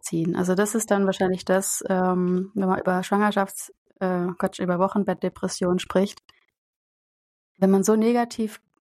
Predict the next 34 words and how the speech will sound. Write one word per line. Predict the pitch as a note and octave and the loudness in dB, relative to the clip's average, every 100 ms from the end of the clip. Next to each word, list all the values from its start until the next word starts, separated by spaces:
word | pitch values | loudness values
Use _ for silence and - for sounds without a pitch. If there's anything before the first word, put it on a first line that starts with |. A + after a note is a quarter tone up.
| - | -2
eingestellt | G3 A3 A#3 G#3 G3+ F#3+ | -2 -2 -6 -6 -6 -6
sch-, | - - - - | -6 -10 -14 -6
ist | G3+ - - | -6 -6 -4
und | F#3 | -4
schon | F#3 G3+ F#3+ G3 | 0 0 0 -2
so | F#3 F#3 G3 | -4 -2 -2
in | F#3+ | -2
die | F#3 | -2
Gebo-, | F3 - - | -4 -6 -4
in | F#3+ - F#3 | -4 0 0
die | F3+ | 0
Geburt | F3+ G#3 A#3 B3 | -2 2 0 0
geht, | - F3 F3+ - | -4 -2 -2 0
dann | F3 F3 | 0 2
wird | F#3+ | 2
man | F#3+ | 2
natürlich | F3+ F#3 - - | 2 -4 -6 -6
so | - F#3 F#3 | -4 -2 0
ins | F#3 - | 0 -2
Wochenbett | F3+ - F3+ E3 F#3+ | -4 -2 -2 -2 0
weitergehen. | E3+ F3+ F3+ E3 E3+ F3 G3 - _ _ _ _ - - | 2 2 -2 -6 -6 -4 -6 -8 _ _ _ _ -20 -4
Deswegen | F3+ F3 F3 F3+ | 0 4 4 2
auch | E3+ | 0
hier, | - F#3 F3 E3+ - | 4 4 6 2 -2
ähm, | F3+ F3 F3 F3 - _ _ - | -4 -2 -2 -6 -10 _ _ -6
mentale | F3 G3 F#3 F#3 | -4 2 0 0
Geburtsvorbereitung | F3 G3 - A3+ G3+ G3+ G#3+ G#3+ | -4 -4 -2 -4 -2 -4 -4 -4
ist | G3+ - | -8 -2
auch | F3+ - | -2 -2
die | - | -8
beste | G#3+ F3+ - F#3+ G3 | -6 -6 -6 -6 -6
Vorbereitung | - G3 F3+ E3+ E3+ F#3 | -2 -2 -2 -4 -6 -8
aufs | F3 | -8
Wochenbett. | E3+ E3+ D#3+ D#3+ | -8 -6 -8 -10